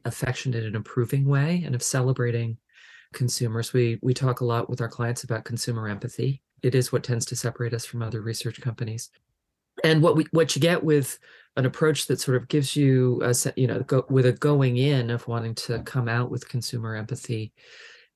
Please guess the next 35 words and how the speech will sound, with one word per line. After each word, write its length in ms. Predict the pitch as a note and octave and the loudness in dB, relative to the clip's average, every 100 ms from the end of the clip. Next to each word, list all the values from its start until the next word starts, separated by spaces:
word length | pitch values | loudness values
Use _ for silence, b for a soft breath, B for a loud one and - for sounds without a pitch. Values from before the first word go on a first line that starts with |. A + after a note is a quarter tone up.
| _ | _
it 320 | - C3 B2 - | 0 4 4 0
leads 400 | B2+ C3 C3 - | 2 4 4 2
to 140 | - C#3 | -2 0
deeper 280 | C3 B2+ | 0 0
conversations. 1040 | A#2+ B2+ A#2 B2+ - - C#3+ E3+ G3+ - - _ B B B - | -2 -2 -4 -4 -4 -4 -4 -4 -4 -8 -12 _ B B B -4
Um, 180 | A#2+ A#2 | -2 0
it 160 | C#3 | 0
leads 260 | B2+ B2 - | 0 0 -2
to 160 | - | -2
more 200 | B2 A#2+ | -2 -2
trust 580 | A2+ - A2+ C3+ - - | -4 -4 -4 -4 -6 -6
between 380 | - - - A#2+ | -8 -6 -4 -2
us 200 | A#2 A2+ | -2 -6
as 140 | - - | -8 -8
researchers 500 | A2 - - B2 - | -8 -8 -8 -8 -8
and 100 | A2+ | -8
our 80 | G#2+ | -8
respondents. 720 | - G#2+ G#2+ A#2+ C3 - - B B B B B | -8 -8 -6 -4 -6 -8 -12 B B B B B
Um, 300 | - A#2+ A2+ A#2+ | -4 -2 -2 0
and 160 | B2 | 2
so 200 | A#2+ B2+ | 4 4
we, 340 | A#2 A#2+ A#2+ A#2 | 4 2 2 2
we 180 | B2+ B2 | 0 2
get 240 | C3+ - _ _ _ _ _ _ _ | 2 0 _ _ _ _ _ _ _
deeper, 360 | - C3+ C3+ B2 | 0 2 2 2
better 520 | B2 A#2+ A#2 A2+ A2 - | 2 2 2 0 -4 0
answers 580 | C3 - A2 A#2+ - - _ | 0 0 -4 -6 -10 -16 _
when 220 | - A#2 A2+ | -6 -4 -4
we're 100 | A2 | -8
talking 340 | - A#2+ B2+ | -8 -6 -6
to 80 | B2+ | -4
people 280 | B2 A#2+ A#2 | -6 -6 -8
or 80 | |
surveying 500 | G#2 - A2+ A2+ C#3 | -6 -6 -4 -4 -8
them. 160 | G#2+ A#2+ | -10 -12